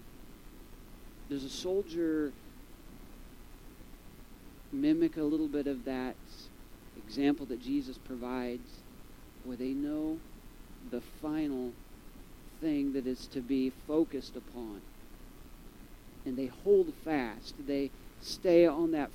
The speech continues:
front line fighting, though they could lose their life, because they know about what they want to happen in the end. And if they give up, then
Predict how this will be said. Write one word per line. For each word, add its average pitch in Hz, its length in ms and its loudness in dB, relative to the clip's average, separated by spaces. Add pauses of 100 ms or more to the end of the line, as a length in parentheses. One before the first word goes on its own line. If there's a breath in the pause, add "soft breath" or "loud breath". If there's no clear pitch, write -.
front 160 300 2
line 135 640 2 (560)
fighting, 139 720 6 (260)
though 147 120 6
they 165 160 6
could 139 240 -8
lose 151 260 4
their 143 180 2
life, 135 400 0
because 147 360 0
they 185 280 10
know 165 560 8 (1700)
about 160 300 6
what 180 240 6
they 180 120 10
want 175 260 8
to 165 60 -12
happen 170 580 2
in 160 120 4
the 165 220 8
end. 165 320 6 (420)
And 160 120 6
if 139 180 4
they 180 400 12 (240)
give 160 300 4
up, 151 260 2 (3000)
then 139 420 8